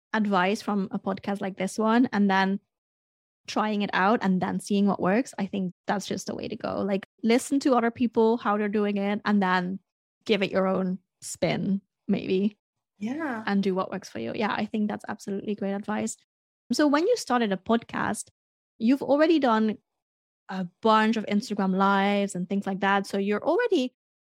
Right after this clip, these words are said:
Speaker 1: you were already used to interviewing people, right? What would you say was something that happened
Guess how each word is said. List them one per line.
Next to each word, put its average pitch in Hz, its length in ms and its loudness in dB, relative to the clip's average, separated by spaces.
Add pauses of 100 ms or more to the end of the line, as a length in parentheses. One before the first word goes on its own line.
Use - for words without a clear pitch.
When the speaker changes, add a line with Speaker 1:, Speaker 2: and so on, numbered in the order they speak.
(220)
Speaker 1:
you 254 140 4
were 294 120 4
already 311 300 2
used 220 420 0
to - 160 -4
interviewing 190 540 -4
people, 190 340 -10
right? - 360 -2 (420)
What 240 260 2
would 349 200 2
you 415 100 0
say 220 400 2
was 208 240 0
something 240 360 0
that 208 120 0
happened 208 560 -2